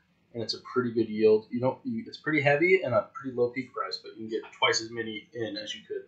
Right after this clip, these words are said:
another crop. So it actually ends up with the most, um, money per year. Soybeans, very close coming in a second. Um,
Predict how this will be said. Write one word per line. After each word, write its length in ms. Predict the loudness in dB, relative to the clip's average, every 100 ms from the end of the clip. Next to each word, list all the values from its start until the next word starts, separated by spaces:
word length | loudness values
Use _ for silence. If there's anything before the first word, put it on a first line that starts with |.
| -16
another 240 | -16 -8
crop. 320 | 0 0 0 -10 _ _
So 160 | 0 6
it 60 | 8
actually 300 | 8 8 2
ends 100 | 2
up 140 | -2
with 100 | -2
the 80 | -14
most, 420 | -10 -8 -8 -10 -16 _ _ _ _ -12
um, 440 | -12 -12 -16 -20 _ _ _ -8
money 180 | -6
per 200 | -4 -8
year. 280 | -6 -6 -8 _ _ _
Soybeans, 640 | 4 8 10 8 6 2 -2 _ 2
very 300 | 8 8 8
close 320 | 6 6 4
coming 180 | 2 0
in 40 |
a 40 | 2
second. 380 | 4 6 4 2 _ 2
Um, 440 | 4 4 2 -8